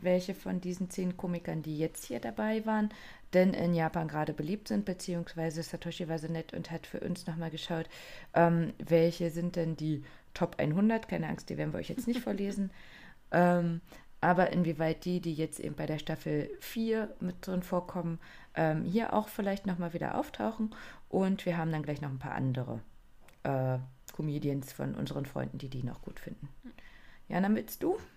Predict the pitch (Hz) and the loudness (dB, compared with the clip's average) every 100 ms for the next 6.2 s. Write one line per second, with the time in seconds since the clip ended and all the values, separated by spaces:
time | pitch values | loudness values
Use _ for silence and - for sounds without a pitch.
0 | - - - 214 214 220 214 - - 202 | -20 -18 -12 -10 -8 -12 -12 -14 -12 -10
1 | 202 - 202 - 233 - 214 208 - 202 | -10 -12 -12 -12 -12 -10 -10 -8 -6 -8
2 | 220 190 208 226 262 285 277 - 262 262 | -8 -14 -12 -10 -8 -8 -8 -8 -8 -8
3 | 285 330 - - - - - - 208 202 | -10 -12 -14 -20 -20 -20 -20 -18 -16 -14
4 | 202 208 - 190 196 190 - - - 254 | -16 -18 -16 -14 -12 -12 -14 -18 -16 -14
5 | 247 311 302 311 294 302 311 - - 247 | -12 -12 -10 -14 -12 -14 -14 -16 -16 -14
6 | 269 | -12